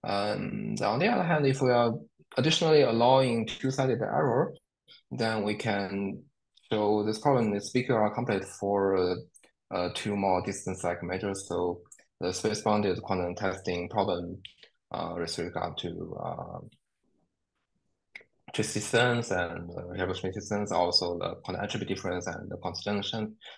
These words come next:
test channel divergence, they are all B Q R complete. And the last thing is, uh,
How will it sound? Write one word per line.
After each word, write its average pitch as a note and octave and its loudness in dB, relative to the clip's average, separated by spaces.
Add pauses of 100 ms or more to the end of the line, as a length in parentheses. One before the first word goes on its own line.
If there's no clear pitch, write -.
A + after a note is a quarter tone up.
test - -2
channel E3 6
divergence, A#2+ 4
they F#2 -4
are F2+ -4
all F2+ 2
B - -10
Q - -8
R - -8
complete. - -18 (880)
And A2 -2
the A2 2
last D3+ 2
thing B2+ 2
is, G#2+ 2
uh, F#2+ 2